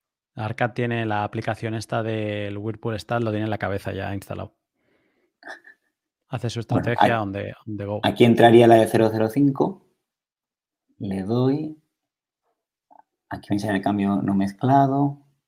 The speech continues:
Speaker 2: el cambio que entra, ¿vale? Eh, los huchos creados, que serían dos,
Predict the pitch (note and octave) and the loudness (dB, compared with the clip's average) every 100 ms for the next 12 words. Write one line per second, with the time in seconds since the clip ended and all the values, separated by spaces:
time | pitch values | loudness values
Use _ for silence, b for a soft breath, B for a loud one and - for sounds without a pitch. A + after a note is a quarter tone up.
0 | _ _ - G2 - G#2 G2+ G2+ A2 C#3 | _ _ -8 -6 -2 -2 0 0 2 2
1 | C3+ B2 C3 - _ _ _ _ _ _ | 2 0 0 -4 _ _ _ _ _ _
2 | _ - G#2+ B2+ C#3 _ _ _ _ _ | _ -12 -10 -10 -12 _ _ _ _ _
3 | _ b b b _ _ _ _ _ _ | _ b b b _ _ _ _ _ _
4 | _ - A2+ G#2 G2+ - - B2 A#2 A2+ | _ -10 -8 -4 -4 0 4 4 4 2
5 | A2 B2 B2+ B2+ A2 G#2 G#2 G2+ B2+ C3+ | 4 6 4 2 -2 0 2 4 4 4
6 | C3+ - | 2 -8